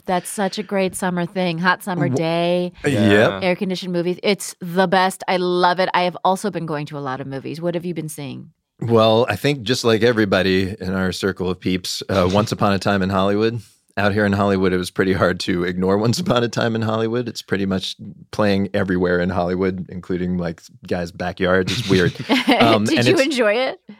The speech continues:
Speaker 2: I really did. It's damn good. And the soundtrack is really good and is a great summer soundtrack. It's like, it basically sounds like you're listening to K H J Radio A M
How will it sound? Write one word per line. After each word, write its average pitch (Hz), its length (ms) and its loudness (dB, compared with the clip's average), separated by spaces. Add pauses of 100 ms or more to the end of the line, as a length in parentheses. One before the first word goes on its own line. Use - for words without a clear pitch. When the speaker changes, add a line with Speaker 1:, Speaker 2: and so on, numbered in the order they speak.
(140)
Speaker 2:
I 120 100 4
really 107 400 4
did. 95 300 2
It's 92 160 -6
damn 95 360 0
good. 87 360 -2
And 101 120 -2
the 90 40 -2
soundtrack 104 580 2
is 82 160 -4
really 90 380 -2
good 85 240 -4
and 85 160 -6
is 80 100 -10
a 82 60 -8
great 87 520 0
summer 87 280 -2
soundtrack. 85 600 -4
It's - 180 -4
like, 85 220 -6
it 92 240 -8
basically 104 460 2
sounds 92 480 0
like 90 160 -2
you're 87 100 -2
listening 90 440 -2
to 90 320 2
K 92 220 0
H 90 160 -2
J 92 140 -2
Radio 87 560 0
A 87 200 0
M 90 320 2